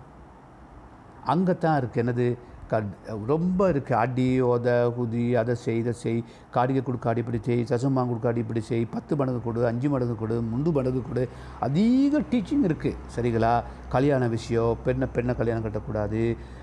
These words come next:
அ, அ, அதாவது ஒரே இரத்தத்துல கல்யாணம் கட்டக்கூடாது, ஆண் புரட்சி, பெண் புரட்சி, எவ்வளோ நீதி சட்டம்.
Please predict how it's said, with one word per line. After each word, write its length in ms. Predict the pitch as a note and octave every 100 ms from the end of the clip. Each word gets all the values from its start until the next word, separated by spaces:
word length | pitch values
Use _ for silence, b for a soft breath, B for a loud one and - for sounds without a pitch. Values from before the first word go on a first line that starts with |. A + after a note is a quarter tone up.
| -
அ, 200 | A2 G#2+ B B
அ, 360 | A2+ A2 A2 G2+
அதாவது 460 | A#2 B2 B2 B2
ஒரே 220 | A#2+ C#3 B2+
இரத்தத்துல 440 | C3 D#3 B2 B2
கல்யாணம் 380 | A2 G#2+ G#2 G#2
கட்டக்கூடாது, 680 | G#2 G#2 G#2 G2+ A2 A2+ A2+ B B B
ஆண் 200 | - B2+
புரட்சி, 360 | B2 A#2+ G#2+ C3+
பெண் 200 | B2 B2+
புரட்சி, 380 | B2+ A2+ B2 A#2+
எவ்வளோ 260 | D3+ A#3 C4+ D4+ D#4 D#4+ D#4+ E4 E4 C4
நீதி 220 | G#3+ G3
சட்டம். 340 | - B2+ A2